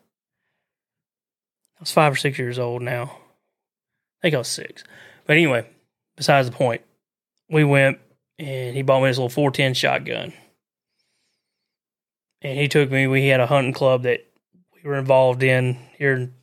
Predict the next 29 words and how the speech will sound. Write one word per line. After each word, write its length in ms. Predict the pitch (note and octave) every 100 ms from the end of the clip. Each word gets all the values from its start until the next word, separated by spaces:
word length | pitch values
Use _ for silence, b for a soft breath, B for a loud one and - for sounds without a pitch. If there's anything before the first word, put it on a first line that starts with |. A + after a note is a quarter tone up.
| -
not 160 | F3
too 140 | E3 C3+
far 240 | C3+ B2
from 140 | A#2+ A2
the 60 |
house. 400 | A#2+ A#2 A2+ - _ _ _ _ _ _ _ _ _ _ _ _ _ _ _ _ _ _ _ _ _ _ _ _ _ _ _ _ _ _ _ _ _ _ _ _ _ _ _ _ _ _ -
And, 300 | D3 B2+ A#2+
uh, 140 | A2 G#2+ _ _ -
so 120 | -
we 100 | E3
go, 380 | D#3 D3 D3 C3+ b b b _ _ _ _ _ _ _ _ _ _ _ _ -
and 80 | D3+
there's 120 | C3
a 40 |
food 300 | B2+ C4+ A3+
plot 340 | - A2+ A#2 - _ -
that's 160 | D3
built 260 | - D#3+ C#3+
into 180 | C3 B2+
the, 100 | A#2+
basically 460 | A#2+ D3 C#3+ D3
they 180 | C#3 B2+
plowed 420 | B2 D3 D#3 D3+
the 80 | C3+
road 340 | C3+ D3 C#3
up 380 | B2 A2 - - _ _ _ _ _ _ _
there 260 | - C#3 B2+
on 140 | B2
the, 160 | A#2+